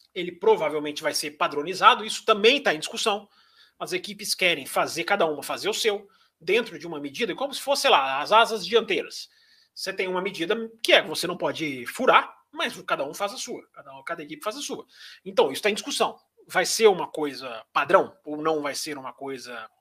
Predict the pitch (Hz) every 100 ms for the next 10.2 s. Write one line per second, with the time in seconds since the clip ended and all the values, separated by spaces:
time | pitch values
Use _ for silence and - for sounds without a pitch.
0 | _ 131 123 117 107 113 - - - -
1 | - - - _ - _ _ _ 196 151
2 | 131 - _ 185 240 320 185 175 135 -
3 | 330 240 277 - - _ _ 165 160 -
4 | 180 185 147 143 147 139 156 214 151 160
5 | 139 123 143 127 - 123 - _ _ _
6 | _ - - 151 131 135 190 - - _
7 | _ - 196 _ - - - - _ 147
8 | 139 135 135 131 123 123 120 - _ -
9 | 285 294 262 285 190 - 147 180 247 240
10 | 330 392